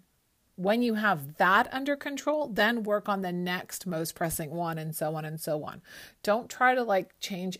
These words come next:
everything in <laughs> one fell swoop. You need to take steps here. Taking inventory allows you to be okay with reality, no judgment, simply acceptance,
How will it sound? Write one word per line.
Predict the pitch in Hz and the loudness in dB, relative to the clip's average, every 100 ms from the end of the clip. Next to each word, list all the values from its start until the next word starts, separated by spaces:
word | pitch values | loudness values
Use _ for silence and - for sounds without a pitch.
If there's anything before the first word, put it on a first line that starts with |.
| - | 2
everything | 180 180 185 170 170 | 4 4 -2 -4 -6
in | 165 170 | -6 -4
<laughs> | 190 | 0
one | 208 214 214 185 | 2 4 2 2
fell | - 180 180 | 2 2 2
swoop. | - 170 - | 0 -2 -2
You | 180 185 | -4 -2
need | 196 | -2
to | 220 | -2
take | - 170 - | -2 -2 -4
steps | - 175 - - | -4 -2 -4 -6
here. | 180 117 - - - - _ - _ | -4 -4 -8 -18 -20 -20 _ -20 _
Taking | - 196 202 - | -2 0 -2 -2
inventory | 214 220 214 202 202 | 0 2 2 4 4
allows | 190 160 170 | 6 4 2
you | 180 | 2
to | 170 | 2
be | 175 - - | 0 0 4
okay | 247 285 294 294 | 4 6 4 4
with | 311 - | 0 2
reality, | 294 190 185 190 196 220 _ | 4 6 4 2 0 -4 _
no | 214 220 | -4 -2
judgment, | 254 190 170 180 185 214 | 2 0 0 -2 -6 -6
simply | - 170 202 220 | -8 -4 -2 -2
acceptance, | 226 165 151 160 160 170 | 0 0 0 -4 -8 -10